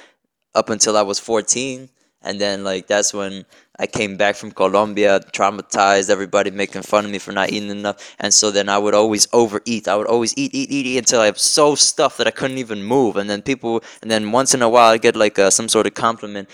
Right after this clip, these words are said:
"Wow, you really eat a lot." And, uh, uh, that, and that really, you know, stuck with me. And that's what I would do it for. But seeking approval from people who don't give a fuck about me,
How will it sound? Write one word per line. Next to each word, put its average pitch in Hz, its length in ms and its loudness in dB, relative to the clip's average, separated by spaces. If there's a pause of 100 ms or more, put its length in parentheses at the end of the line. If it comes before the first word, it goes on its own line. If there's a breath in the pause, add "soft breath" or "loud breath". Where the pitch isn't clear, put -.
(160 loud breath)
"Wow, 117 280 -2
you 117 180 -8
really 147 220 -8
eat 160 200 -4
a 135 60 -4
lot." 92 400 -2
And, 101 180 -6
uh, 95 160 -2
uh, 101 160 -2
that, 95 260 0
and 98 120 -8
that 98 160 0
really, 101 340 -2 (240 loud breath)
you 117 120 -6
know, 113 320 -2
stuck - 360 0
with 170 180 -2
me. 104 200 -6
And 98 80 -4
that's 113 200 2
what 135 120 0
I 139 80 0
would 139 180 -12
do 175 160 -6
it 320 80 -14
for. 104 320 -6
But - 480 -4 (460 soft breath)
seeking 180 420 -2
approval 151 520 0
from 127 180 -10
people 156 260 -4
who 135 140 0
don't 131 120 -2
give 127 140 -6
a 110 60 -10
fuck - 320 -2
about 127 440 2
me, 113 220 -12